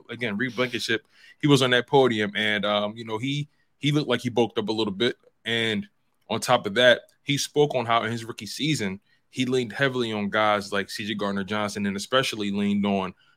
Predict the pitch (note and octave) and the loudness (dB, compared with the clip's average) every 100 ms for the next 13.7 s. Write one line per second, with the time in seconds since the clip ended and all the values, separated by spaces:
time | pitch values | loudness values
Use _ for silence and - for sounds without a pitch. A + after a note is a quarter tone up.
0 | _ - G2 F#2 G2+ G#2+ - - A#2 G#2+ | _ 0 0 0 0 0 -2 -6 -4 -4
1 | - G#2 G2+ G2 G#2+ G2 F#2+ G#2 G#2 G2+ | -6 -4 -4 -4 -4 -2 0 -2 -2 -6
2 | G#2 F#2+ F#2 A#2 A2 G2 - _ _ - | -6 -6 -2 0 0 -2 -6 _ _ -6
3 | G#2 G#2 G2+ G#2 G#2+ G#2 G2 G2 G2+ F#2 | 0 2 0 0 0 0 0 0 0 -2
4 | F#2 G#2+ G#2+ G#2 G2+ G2 G2+ - G2+ G#2 | -2 -2 0 0 0 -2 -6 -4 -4 -4
5 | G2+ - G#2+ G#2 G2+ G#2 G#2 G2+ G2+ A#2 | -4 0 2 2 0 -4 -2 -4 -4 -6
6 | G#2+ G#2 F#2+ F#2+ G2+ G2 F2+ A2 G#2 G#2+ | -6 -6 -8 -4 -2 -2 -4 -4 0 0
7 | G#2 F#2 F#2+ G2 A#2+ A#2+ - D#3 F3 D3+ | 0 0 -2 -2 -4 -8 -4 -4 -2 -2
8 | A#2+ C#3 B2+ A2 G2+ A#2 A2 G#2+ G#2 G2+ | -2 -2 -2 -2 -2 -2 -2 -2 0 0
9 | F#2+ _ _ _ _ _ - A#2+ B2+ C3+ | -2 _ _ _ _ _ -4 -2 0 2
10 | D#3+ C#3+ A#2+ A2 A#2+ A2 A2 G#2 G#2+ G#2+ | 2 4 0 0 0 0 -2 -4 0 0
11 | G2 - A#2+ G#2+ A2+ A#2 G#2 F2+ F#2+ G#2+ | 0 0 0 2 4 4 2 -2 0 0
12 | A2 _ - - _ - A#2+ A#2+ - G#3 | 0 _ -20 -20 _ -4 4 4 6 6
13 | F#3+ E3+ C3+ A2+ D#3 B2 G2+ | 6 6 2 0 2 4 2